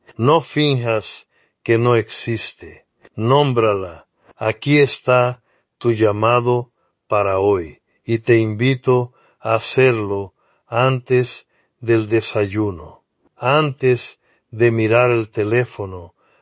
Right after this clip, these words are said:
antes de comenzar el día. Busca un lugar tranquilo y en voz alta, no en el pensamiento, en voz alta, nombra esa situación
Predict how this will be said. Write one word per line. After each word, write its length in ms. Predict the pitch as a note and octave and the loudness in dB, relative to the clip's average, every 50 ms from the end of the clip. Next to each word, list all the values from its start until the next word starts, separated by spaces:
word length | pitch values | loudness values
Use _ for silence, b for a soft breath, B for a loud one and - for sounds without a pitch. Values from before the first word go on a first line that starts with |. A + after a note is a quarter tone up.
| _ _ | _ _
antes 760 | A2+ A#2+ C3+ C#3 C#3 B2+ - - B2+ B2 A#2+ - - - - _ _ _ _ _ _ | -2 0 0 2 0 -2 -2 0 0 0 0 -2 -8 -14 -20 _ _ _ _ _ _
de 180 | A#2 A2 A#2 A2+ | -2 -2 -2 0
comenzar 640 | - A#2+ A2 A2 G#2+ G#2 G#2 - - B2+ A#2+ A#2 A2+ | 0 -2 0 0 -2 -4 -4 -6 -2 0 2 2 2
el 220 | A2 G#2 G2+ G2 G2 | 2 0 -2 -4 -6
día. 520 | A2+ A#2 A#2 G#2+ F#2+ E2+ D#2+ D#2 - _ _ _ _ _ _ _ _ | -4 -4 -2 -2 -4 -6 -8 -12 -18 _ _ _ _ _ _ _ _
Busca 800 | - G#2+ A2 C3+ D3 C#3+ - - - - C3 B2 A#2+ A#2+ - - _ _ _ _ _ _ _ | -8 -2 0 2 2 2 0 -2 -2 0 2 2 2 0 -2 -8 _ _ _ _ _ _ _
un 300 | A#2+ C3+ C#3+ D3 C#3 C3+ | 0 2 4 4 4 4
lugar 400 | B2+ A#2+ A#2 B2 B2 B2 A#2+ A#2 | 4 6 6 4 4 4 2 -2
tranquilo 920 | - A#2 A2 G#2+ G#2 G2+ - - C3+ C3 B2+ A2+ G#2 G2 F#2+ F#2+ F2+ - _ b b b b b | -4 -4 -4 -4 -4 -8 -8 -6 -2 -2 -2 0 -2 -4 -4 -6 -10 -16 _ b b b b b
y 140 | - A2+ A#2 | 0 2 2
en 200 | A2 G#2 G#2 G2 | 2 2 0 0
voz 340 | A2+ B2 B2+ A#2+ - - A#2+ | 2 2 2 0 0 0 2
alta, 580 | A#2 A2 G2+ F#2 - - F2 E2 D2+ - _ _ _ _ _ _ _ _ | 2 2 0 -2 -8 -14 -18 -18 -18 -20 _ _ _ _ _ _ _ _
no 380 | A2+ A#2 B2+ C#3+ D3+ D#3 D#3 | -4 0 2 4 4 4 4
en 120 | D3+ C#3+ C3+ | 2 2 2
el 160 | B2 A#2 A2+ | 0 0 -2
pensamiento, 1040 | - A#2+ A2+ G#2+ - - - G2 G2+ G#2+ A2 A2+ G#2+ G2+ F2+ - - F2 E2 - _ _ _ _ _ _ _ _ | -2 -4 -4 -4 -6 -6 -8 -6 -4 -2 -2 -2 -2 -4 -8 -12 -16 -18 -18 -20 _ _ _ _ _ _ _ _
en 260 | - A2 A2 G#2+ G2+ | -6 -4 -4 -2 -2
voz 360 | G2 A#2+ C3 C3+ B2+ - - A#2+ | 2 2 2 2 2 0 0 0
alta, 540 | A2+ G#2+ G2 - _ - F2 F2 E2+ - _ _ _ _ _ _ _ _ | 2 2 0 -4 _ -16 -16 -16 -18 -20 _ _ _ _ _ _ _ _
nombra 720 | - A2+ A#2 C3 C#3+ D3 C#3+ C3+ C3+ C3 B2+ B2+ B2 B2 | -4 0 2 4 4 4 2 0 0 2 2 2 2 0
esa 280 | B2+ A#2 - - A#2+ A2 | -2 -4 -4 -6 -8 -8
situación 880 | - - A#2 G#2+ - - G#2 F#2+ - - - A#2 A2+ G#2+ G2 F2+ F2 | -8 -8 -10 -10 -8 -8 -8 -8 -8 -8 -4 -2 -2 -2 -2 -6 -10